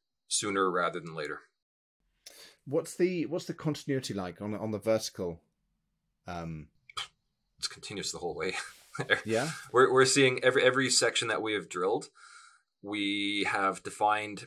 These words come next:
Speaker 1: mineralization in the down dip direction anywhere from a hundred and fifty to two hundred and fifty meters down dip, with all of those sections are completely open at depth. Some of those zones, some of those sections do show historic mineralization in the area,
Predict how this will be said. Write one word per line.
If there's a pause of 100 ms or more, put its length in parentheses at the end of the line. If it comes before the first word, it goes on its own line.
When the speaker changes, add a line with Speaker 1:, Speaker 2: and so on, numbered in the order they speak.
Speaker 1:
mineralization
in
the
down
dip
direction
anywhere
from
a
hundred
and
fifty
to
two
hundred
and
fifty
meters
down
dip, (320)
with
all
of
those
sections
are
completely
open
at
depth. (680)
Some
of
those
zones,
some
of
those
sections
do
show
historic
mineralization
in
the
area,